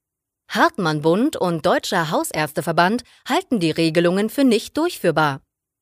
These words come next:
Die neue Testverordnung treffe die niedergelassenen ÄrztInnen unvorbereitet. Der Vorsitzende des Hartmann-Bundes Doktor Marco Hensel kritisierte, dass die ÄrztInnen sich mit der Selbstauskunft der PatientInnen herumschlagen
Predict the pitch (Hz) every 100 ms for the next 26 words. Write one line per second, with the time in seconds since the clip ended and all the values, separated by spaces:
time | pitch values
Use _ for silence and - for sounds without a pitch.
0 | _ _ 196 185 170 294 269 156 277 392
1 | - 175 - 165 165 196 240 - 302 349
2 | 233 165 165 262 277 202 170 170 165 147
3 | 165 202 - 175 175 214 240 302 302 185
4 | 156 147 147 143 139 - _ _ _ _
5 | _ 180 190 - 247 320 294 - 220 196
6 | 190 165 - 202 277 226 208 190 185 180
7 | 175 277 - 240 196 175 - 170 175 294
8 | 202 147 165 156 139 160 - 185 262 -
9 | _ 208 196 190 185 247 320 - 226 226
10 | 220 220 175 - - 151 156 - - 196
11 | 190 - 190 190 175 160 151 220 311 -
12 | 165 156 151 147 156 - 180 190 247